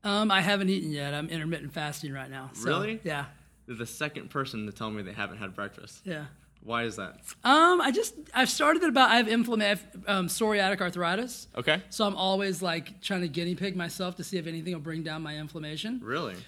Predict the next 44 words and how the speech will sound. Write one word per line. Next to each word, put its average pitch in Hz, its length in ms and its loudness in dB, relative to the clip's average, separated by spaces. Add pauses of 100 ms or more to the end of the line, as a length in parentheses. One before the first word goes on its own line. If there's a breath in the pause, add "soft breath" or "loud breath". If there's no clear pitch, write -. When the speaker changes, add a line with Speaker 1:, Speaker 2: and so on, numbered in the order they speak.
(140)
Speaker 1:
So 190 260 0
I 190 80 2
get 196 120 -2
my 196 120 -2
blood 185 260 0
tested 185 320 -4
about 160 200 -4
every 160 200 -6
six - 460 -8
months 165 400 -8
Speaker 2:
Mm-hmm. 104 160 -6
Speaker 1:
just 190 180 -6
to 160 60 -8
see 180 160 -4
where 170 80 -4
my 156 80 -6
C 165 220 -6
R 160 120 -6
P 170 220 -4
is, 196 240 -6
my 170 80 -6
C-reactive 165 560 -6
protein. 196 480 -6 (760 loud breath)
And 185 680 0
about 175 140 0
a 170 40 -2
year 202 300 0
ago, 180 280 0
my 165 120 -4
C-, 185 280 -2 (200)
my 170 120 -6
C, 247 220 -6
it's - 180 -8
always 220 300 0
high, 143 320 -4
right? 160 240 -4 (440 loud breath)
So 196 160 0
a 190 40 4
year 220 240 4
ago, 196 240 2
I 180 60 2
started 180 320 0
intermittent 175 380 0
fasting, 233 520 -4